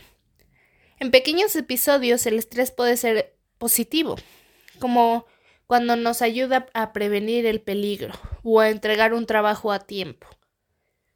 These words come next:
Pero cuando el estrés dura mucho tiempo, puede dañar nuestra salud permanentemente. Bueno, pero a lo mejor tú me vas a decir, "Oye, Caro, espera, ¿que no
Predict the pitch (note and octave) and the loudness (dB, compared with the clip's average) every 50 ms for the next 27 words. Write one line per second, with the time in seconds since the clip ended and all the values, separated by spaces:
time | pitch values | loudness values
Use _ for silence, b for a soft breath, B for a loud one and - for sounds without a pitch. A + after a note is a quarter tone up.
0 | _ _ - A#3+ A3+ A3+ - A#3 A3+ A3+ A3+ G#3+ A3 A3 A3+ - - C4+ C4+ C#4+ | _ _ 2 4 4 4 4 2 2 4 2 4 2 2 0 -2 0 2 2 2
1 | C#4 B3+ C4+ B3+ B3 A#3+ A#3+ B3+ C#4+ C#4 - D4 - - A#3+ A3+ A3 A3 - G3+ | 4 2 0 0 2 0 0 -2 -4 -4 -2 -4 -4 -2 -4 -6 -6 -6 -8 -10
2 | G#3+ - _ _ _ _ _ _ _ _ _ _ _ _ _ _ - G#3 G#3+ A3 | -12 -12 _ _ _ _ _ _ _ _ _ _ _ _ _ _ 2 4 4 6
3 | A3 G#3 G3 F#3+ F#3+ G3 G3 G3+ G#3 G#3 G#3 - G3 G3 F#3+ - F#3+ F#3+ G3+ G3+ | 4 4 2 0 -2 -2 -2 -2 -4 -6 -6 -6 -6 -6 -4 -4 -4 -4 -4 -4
4 | G#3+ A3 - - _ _ _ _ _ _ _ - F#3+ F#3 F3+ F3 F3 F3 F3+ F3+ | -4 -6 -10 -14 _ _ _ _ _ _ _ -8 -8 -6 -4 -4 -4 -4 -4 -6
5 | F#3 - F3 E3+ D3 - - _ _ - - - _ _ _ _ _ _ _ _ | -6 -8 -10 -10 -10 -14 -18 _ _ -20 -20 -20 _ _ _ _ _ _ _ _
6 | _ _ C4 C4+ C#4 C4 B3 A#3+ A#3 A#3 A3+ A#3 A#3 B3 C#4+ C4+ - - D#4 D4+ | _ _ -8 -6 -4 4 6 6 6 6 4 0 -2 -2 -4 -4 -4 -6 -4 0
7 | C#4 C4 B3 B3+ B3+ - B3 A3 A3 - A#3+ A#3+ A#3+ A#3+ A#3+ G#3+ A3+ A3 - A#3+ | 2 2 2 2 0 0 0 0 0 -2 -2 0 0 0 0 -2 -6 -6 -4 -4
8 | C#4 C4 B3+ A3+ - - - - - - _ B3+ C#4+ F#4+ B4+ C#5 - F4 C4 - | 0 0 0 0 0 0 -2 -2 -4 -2 _ 2 4 4 4 4 2 0 -4 -4
9 | - - - _ _ _ _ _ _ _ _ _ - E4+ F4+ F#4+ G#4 | -6 -10 -18 _ _ _ _ _ _ _ _ _ 0 0 2 4 4